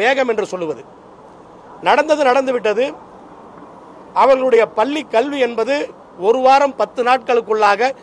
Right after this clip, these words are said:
மீட்டெடுக்கப்பட வேண்டும். அவர்கள் அதே பள்ளியிலே படிக்கலாம்.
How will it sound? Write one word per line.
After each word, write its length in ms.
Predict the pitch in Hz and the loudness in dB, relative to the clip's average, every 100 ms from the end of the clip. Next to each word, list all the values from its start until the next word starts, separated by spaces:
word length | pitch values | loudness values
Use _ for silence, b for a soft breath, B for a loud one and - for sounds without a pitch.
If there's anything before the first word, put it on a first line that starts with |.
| - 180 | -18 -8
மீட்டெடுக்கப்பட 560 | 262 262 226 202 175 170 | -6 0 0 0 -2 -2
வேண்டும். 260 | 156 107 - - - - - - - - - | -4 -8 -20 -20 -20 -20 -20 -20 -20 -14 -4
அவர்கள் 240 | 208 175 | -2 2
அதே 120 | 202 254 | 4 4
பள்ளியிலே 320 | 240 233 226 220 | 2 -2 -2 -2
படிக்கலாம். 420 | 190 185 190 220 | -2 0 0 0